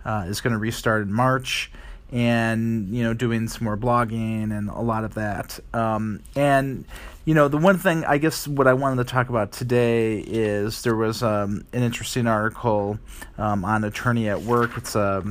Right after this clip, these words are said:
a website. And in their business development column, they talk about how to meet your billable targets and find time to build your network.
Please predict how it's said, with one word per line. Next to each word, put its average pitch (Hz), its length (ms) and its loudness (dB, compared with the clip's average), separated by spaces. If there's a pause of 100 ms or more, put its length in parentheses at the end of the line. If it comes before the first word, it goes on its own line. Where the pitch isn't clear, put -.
(140)
a 104 80 -4
website. 104 600 0 (1080)
And 127 160 4
in 117 140 4
their 113 80 4
business 110 300 0
development 117 580 4
column, 117 320 2
they 107 80 -2
talk 113 240 -2
about 110 200 0
how 135 140 2
to 143 80 4
meet 135 160 -2
your 123 100 2
billable 117 380 4
targets 110 600 0
and 113 220 -2
find 117 300 0
time 117 240 -2
to 107 80 -2
build 104 240 -4
your 101 80 -2
network. 80 540 -6